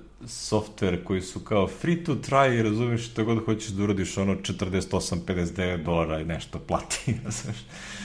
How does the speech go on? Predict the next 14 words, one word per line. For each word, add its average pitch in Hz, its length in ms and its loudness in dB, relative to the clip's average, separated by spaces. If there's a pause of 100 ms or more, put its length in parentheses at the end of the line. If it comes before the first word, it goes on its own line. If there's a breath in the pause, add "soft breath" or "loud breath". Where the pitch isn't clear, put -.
(200 loud breath)
Znaš, 143 200 -4
ko - 180 4
ono 139 180 6
za 120 160 6
konverziju 113 580 8
file 104 260 6
sistema, 98 560 4
particije 92 600 2
i 87 80 -4
takve 90 260 0
stvari. 82 320 -4
Ti, 107 340 -2
ti, 131 260 2
ono, 92 320 2